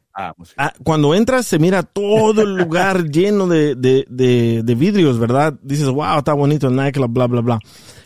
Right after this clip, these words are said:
Speaker 2: Cuando abren la puerta llegan puros vaqueros, ¿eh? Puros vaqueros así con el,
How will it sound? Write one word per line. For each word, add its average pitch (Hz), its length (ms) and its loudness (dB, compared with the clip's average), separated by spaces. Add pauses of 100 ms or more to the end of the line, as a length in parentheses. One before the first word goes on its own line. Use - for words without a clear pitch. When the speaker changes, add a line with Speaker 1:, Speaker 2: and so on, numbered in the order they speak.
Speaker 2:
Cuando 131 260 2
abren 156 220 0
la 135 100 0
puerta 156 260 0
llegan 147 280 2
puros 202 360 0
vaqueros, 156 460 0
¿eh? 170 140 0
Puros 226 420 0
vaqueros 160 400 -2
así 139 240 -6
con 175 160 0
el, 139 220 0